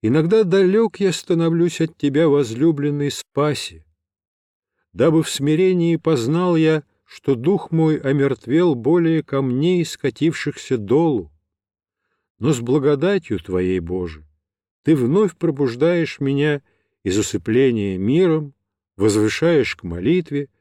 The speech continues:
надеваешь на руку перстень упования, а на главу возлагаешь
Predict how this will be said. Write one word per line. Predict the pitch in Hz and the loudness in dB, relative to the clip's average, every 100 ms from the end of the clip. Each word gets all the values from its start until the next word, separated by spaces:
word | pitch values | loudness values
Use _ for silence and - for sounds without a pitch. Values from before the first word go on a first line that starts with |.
| _ _ - | _ _ -6
надеваешь | 95 113 190 214 175 - | 0 2 2 2 0 -4
на | 104 101 | -6 -4
руку | 92 - | -6 -10
перстень | 82 107 131 117 - 85 | -8 0 0 0 -10 -10
упования, | 80 - 80 107 180 175 151 147 - _ _ _ _ | -10 -12 -6 -2 0 0 -2 -4 -10 _ _ _ _
а | - | -6
на | 95 92 | -4 -4
главу | 85 82 85 160 180 | -6 -6 -2 0 2
возлагаешь | 165 156 156 151 156 147 143 - | 0 0 0 2 2 0 -2 -14